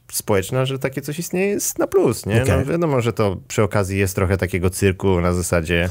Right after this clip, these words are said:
Speaker 1: e, Pokemony się biją ze
Speaker 2: No
Speaker 1: sobą
Speaker 2: właśnie, chciałem
Speaker 1: i
Speaker 2: zapytać, ile w tym jest igrzysk, a ile w tym jest tak naprawdę aktywizmu społecznego?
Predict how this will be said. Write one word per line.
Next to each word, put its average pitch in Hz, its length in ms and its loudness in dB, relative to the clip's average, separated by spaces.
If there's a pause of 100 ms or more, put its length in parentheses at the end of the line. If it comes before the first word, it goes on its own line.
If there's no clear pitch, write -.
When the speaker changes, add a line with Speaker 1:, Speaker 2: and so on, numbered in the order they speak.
(340)
Speaker 1:
e, 95 140 0
Pokemony 87 440 0
się 98 120 -2
biją 85 260 -2
ze 90 60 2
Speaker 2:
No 131 80 4
Speaker 1:
sobą - 180 2
Speaker 2:
właśnie, 87 220 0
chciałem - 180 0
Speaker 1:
i - 20 -2
Speaker 2:
zapytać, 214 400 0
ile 208 180 4
w - 40 -12
tym 180 140 0
jest 156 240 -2
igrzysk, 156 580 2 (100)
a 127 100 6
ile 175 200 4
w 175 60 -10
tym 156 160 2
jest 143 120 2
tak 143 120 0
naprawdę 131 460 2
aktywizmu 110 460 -2
społecznego? 95 720 0